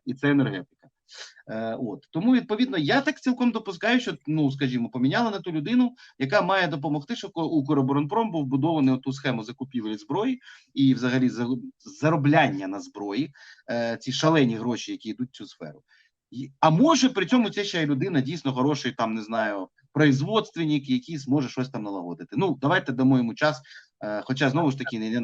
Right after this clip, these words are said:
я нагадаю, що Укроборонпром у нас взагалі-то в процесі якоїсь реорганізації, реформування, яка мала закінчитися ще до весни, але воно так і не почалося, через те, що, я так розумію, під Гусєва копали і так далі. Коротше кажучи, насправді ми зараз бачимо просто ш-, ну,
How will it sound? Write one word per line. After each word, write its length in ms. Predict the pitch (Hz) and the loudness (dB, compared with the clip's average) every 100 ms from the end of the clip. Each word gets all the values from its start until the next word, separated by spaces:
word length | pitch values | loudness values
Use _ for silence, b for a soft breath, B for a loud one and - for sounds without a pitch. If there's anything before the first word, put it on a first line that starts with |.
| 110 | -2
я 120 | 117 | -4
нагадаю, 400 | 110 107 156 131 | -4 -2 0 0
що 100 | 123 | -4
Укроборонпром 640 | - 113 110 110 143 127 | -10 -10 -8 -8 -4 -4
у 40 | |
нас 240 | 110 101 - | -4 -8 -12
взагалі-то 320 | 104 - 127 | -18 -12 -12
в 80 | - | -12
процесі 380 | - 135 117 - | -16 -12 -10 -10
якоїсь 360 | 101 113 104 104 | -12 -8 -10 -10
реорганізації, 880 | 95 95 95 147 196 196 147 139 135 B B | -12 -10 -8 -2 -2 -2 0 0 -2 B B
реформування, 840 | 117 123 131 123 113 170 196 175 151 | -6 -6 -2 -2 0 2 2 2 -2
яка 240 | 135 135 | 0 0
мала 220 | 120 117 | -2 -2
закінчитися 600 | 107 107 - - - 98 | -6 -12 -12 -14 -12 -16
ще 160 | 95 107 | -12 -10
до 120 | - | -10
весни, 440 | 104 104 170 202 196 B B | -10 -8 -6 -6 -8 B B
але 200 | 107 113 | -6 -4
воно 180 | 113 107 | -6 -6
так 200 | 113 107 | -6 -8
і 40 | |
не 120 | 104 | -12
почалося, 760 | 98 104 131 190 202 - 160 147 b b _ | -12 -8 -4 0 0 0 -2 -2 b b _
через 200 | 147 135 | -2 0
те, 120 | 143 | 0
що, 100 | 135 | 0
я 60 | 135 | -2
так 140 | 135 | -2
розумію, 360 | 127 123 127 123 | -2 4 4 4
під 120 | 123 | -2
Гусєва 380 | 120 127 120 110 | 0 0 0 -4
копали 500 | 123 - 123 110 101 | -8 0 2 2 -2
і 40 | |
так 140 | 98 104 | -8 -10
далі. 180 | 104 82 80 b b - | -8 -8 -8 b b -4
Коротше 240 | 226 240 | -4 -2
кажучи, 560 | 233 226 - 202 175 123 | 0 0 0 -4 -2 0
насправді 500 | 143 143 202 208 165 | 0 0 0 0 0
ми 120 | 175 | -2
зараз 220 | 170 160 | -2 -2
бачимо 360 | 143 175 151 143 | 0 -2 -2 -2
просто 300 | 160 143 131 | -4 -4 -6
ш-, 360 | 135 - - - | -6 -14 -14 -8
ну, 160 | 160 | -6